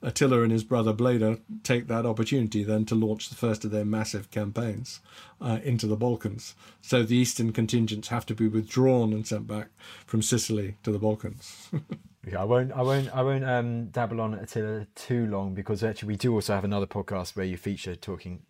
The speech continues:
Speaker 2: extensively
Speaker 1: Yes.
Speaker 2: about Attila.
Speaker 1: We don't, we,
Speaker 2: Uh,
Speaker 1: we don't need to talk about that here.
Speaker 2: <laughs>
Speaker 1: But that's why that, that first attempt to, uh,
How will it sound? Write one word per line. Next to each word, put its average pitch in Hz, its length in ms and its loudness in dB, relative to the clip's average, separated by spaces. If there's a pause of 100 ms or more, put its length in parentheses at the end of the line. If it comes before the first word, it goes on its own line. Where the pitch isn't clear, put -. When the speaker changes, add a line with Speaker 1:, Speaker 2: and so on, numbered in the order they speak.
(100)
Speaker 2:
extensively - 920 -8
Speaker 1:
Yes. 139 380 2
Speaker 2:
about 123 400 0
Attila. 90 420 -2
Speaker 1:
We 147 160 4
don't, 139 160 2
we, 151 140 2
Speaker 2:
Uh, 110 160 2
Speaker 1:
we 160 120 6
don't 151 180 2
need 160 180 4
to - 80 2
talk 151 160 4
about 131 160 4
that 120 140 4
here. 139 180 6
Speaker 2:
<laughs> - 220 -2
Speaker 1:
But 151 80 2
that's 175 200 4
why 170 140 6
that, 156 280 2
that 165 460 0
first 143 460 2
attempt - 640 -4 (600)
to, 113 480 4 (160)
uh, 107 440 0